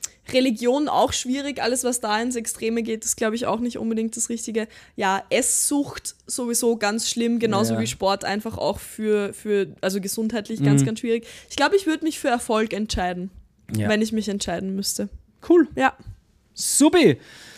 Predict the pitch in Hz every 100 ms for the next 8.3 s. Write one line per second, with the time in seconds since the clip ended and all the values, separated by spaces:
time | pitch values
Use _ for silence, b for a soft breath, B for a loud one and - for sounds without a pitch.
0 | B B B B 165 156 185 233 254 262
1 | 202 196 202 208 - - - 269 269 165
2 | 180 240 240 185 202 220 240 - 202 180
3 | 170 170 202 226 - 196 - 175 - 202
4 | 214 - 165 147 143 143 139 175 196 170
5 | 120 139 160 180 208 196 - 139 139 170
6 | 185 - 147 135 135 - 190 180 - 120
7 | 131 - - 180 165 123 135 190 214 -
8 | - 123 170